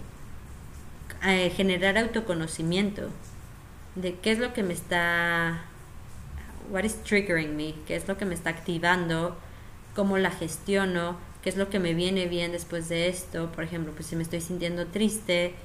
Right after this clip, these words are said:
mm, lo que puedo hacer es, mm, eh,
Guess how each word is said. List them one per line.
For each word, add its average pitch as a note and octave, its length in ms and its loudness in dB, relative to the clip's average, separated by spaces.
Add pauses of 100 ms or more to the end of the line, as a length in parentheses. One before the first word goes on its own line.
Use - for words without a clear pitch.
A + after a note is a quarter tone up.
(800)
mm, E3+ 300 -4
lo E3 140 2
que E3+ 100 0
puedo F3+ 200 6
hacer F3 400 4
es, F3 720 4 (760)
mm, - 1300 -6
eh, F3 160 -4